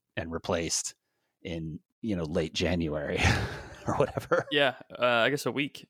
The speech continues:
Speaker 2: Um, yeah, that was kind of, uh, interesting, the, to see them be very specific. It's a very specific thing. You know,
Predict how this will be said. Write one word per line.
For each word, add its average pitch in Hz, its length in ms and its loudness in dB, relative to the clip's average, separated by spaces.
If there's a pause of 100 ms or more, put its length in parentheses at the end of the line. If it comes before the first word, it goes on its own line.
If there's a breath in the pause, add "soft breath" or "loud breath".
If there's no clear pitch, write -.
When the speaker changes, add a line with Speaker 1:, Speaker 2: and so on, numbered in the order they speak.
Speaker 2:
Um, 117 440 -4 (1500 loud breath)
yeah, 151 220 4
that 151 100 8
was 190 180 4
kind 180 220 6
of, 143 160 4
uh, 131 380 6 (580 loud breath)
interesting, 147 760 0 (380)
the, 147 160 -4 (1000)
to 156 120 -4
see 170 160 2
them 139 260 4 (220)
be 160 100 -4
very 143 240 4
specific. - 640 -2
It's - 140 -8
a 143 40 -4
very 143 180 4
specific - 520 -2
thing. 117 320 2 (800)
You 135 120 2
know, 120 260 4